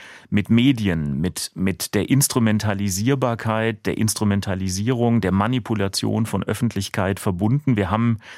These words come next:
es natürlich mit einem, nicht nur mit einem Drohnenkrieg und einem Stellungskrieg, sondern auch einem Krieg der Bilder und der Deutungsmacht zu tun. Das ist per se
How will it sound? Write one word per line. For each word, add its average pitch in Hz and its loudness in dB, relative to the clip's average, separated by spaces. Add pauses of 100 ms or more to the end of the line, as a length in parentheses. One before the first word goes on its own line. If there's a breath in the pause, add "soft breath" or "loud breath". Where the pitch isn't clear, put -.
(120 loud breath)
es - -2
natürlich 120 2
mit - -2
einem, 95 2 (100)
nicht 107 0
nur 107 2
mit 98 0
einem 95 0
Drohnenkrieg 131 0
und 101 0
einem 87 0
Stellungskrieg, 120 0
sondern 101 0
auch 90 -4
einem 98 0
Krieg 110 -4
der 95 0
Bilder 113 2
und 95 -4
der 101 0
Deutungsmacht 98 -2
zu 101 -4
tun. 143 0 (240 loud breath)
Das - 0
ist 151 2
per 117 2
se 135 2